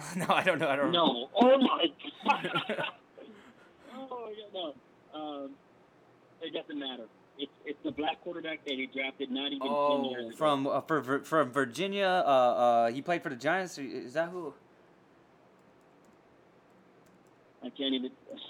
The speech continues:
Speaker 2: I can. I, you, you really need to know. I'll tell you right now.
Speaker 1: I'm looking
Speaker 2: Look,
Speaker 1: it up.
Speaker 2: you cannot.
Speaker 1: Geno
Speaker 2: my
Speaker 1: Smith.
Speaker 2: point
Speaker 1: You're
Speaker 2: is you
Speaker 1: talking Geno
Speaker 2: cannot
Speaker 1: Smith. That's who I was thinking of.
Speaker 2: Thank you. Thank you. You cannot continue to draft quarterbacks number one overall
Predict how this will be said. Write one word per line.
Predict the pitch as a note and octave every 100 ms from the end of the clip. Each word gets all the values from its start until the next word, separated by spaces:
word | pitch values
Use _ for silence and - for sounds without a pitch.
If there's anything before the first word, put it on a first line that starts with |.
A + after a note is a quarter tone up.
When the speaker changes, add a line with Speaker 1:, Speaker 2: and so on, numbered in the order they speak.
| -
Speaker 2:
I | C#4
can. | - B2+ -
I, | D4 D4 C4+ A#3 G#3
you, | A#3+ C4+ C#4
you | C#3
really | - D3
need | C#3+ C#3+
to | C#3
know. | D3 C#3
I'll | B2
tell | - A#2+
you | A2+
right | A2 G#2
now. | G#2+ G#2 - - - - - - - - - A#2
Speaker 1:
I'm | A#2+ G#2+
looking | G2+ F3+
Speaker 2:
Look, | -
Speaker 1:
it | C3
up. |
Speaker 2:
you | D3+ D3+
cannot. | - G3 G3 F#3+ G3+
Speaker 1:
Geno | C#3+ A3 A#3
Speaker 2:
my |
Speaker 1:
Smith. | G#3+
Speaker 2:
point | G#3+
Speaker 1:
You're | D#3+
Speaker 2:
is | C#3+
you | E3
Speaker 1:
talking | G3 E3
Geno | D#3 E3+ D#3
Speaker 2:
cannot | B2+
Speaker 1:
Smith. | C3+ G2 -
That's | C3+ C#3+
who | D#3
I | C3
was | A#2
thinking | C3 G#2+
of. | F#2+
Speaker 2:
Thank | - C#4+ -
you. | - - -
Thank | C#4+ C4
you. | A3+ - - - _
You | F3+ -
cannot | G3+ F#3 G3 G#3+
continue | G#3+ F#3+ - - D#3+ C#3 A#2 - - -
to |
draft | A#3+ C3+ D3 D#3 - -
quarterbacks | C#3+ A#2 A2+ A2+ - _ _
number | C3+ C#3 D#3+ G3
one | F3 F3
overall | E3+ D#3 D#3 A#2 G#2 G#2+